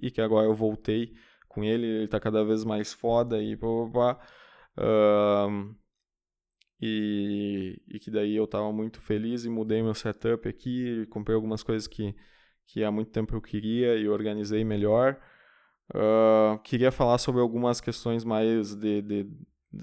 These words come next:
voltadas dessa parte de socialização,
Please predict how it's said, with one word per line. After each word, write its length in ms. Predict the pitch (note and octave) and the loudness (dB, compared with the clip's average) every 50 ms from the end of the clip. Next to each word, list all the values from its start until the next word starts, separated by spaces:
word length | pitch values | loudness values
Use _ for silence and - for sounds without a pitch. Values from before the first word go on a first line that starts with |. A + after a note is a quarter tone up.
| - G#2+ A2 | -12 -12 -10
voltadas 420 | G#2+ A#2 A#2+ A2 - A2+ A2 A2+ | -6 -4 -2 2 2 2 2 4
dessa 200 | A#2 A#2 - A#2 | 2 0 0 2
parte 260 | A2 A2+ G#2+ - - | 2 0 0 0 -2
de 80 | A#2+ A2 | -6 -6
socialização, 1080 | - - B2+ - - B2 A2+ A2+ A2 A2 G#2 - - - - A2+ A#2 B2 C3+ C#3 C#3 | -6 -6 -6 -4 -2 -2 -2 -2 0 -2 -2 -2 -4 -2 0 4 4 4 4 2 -2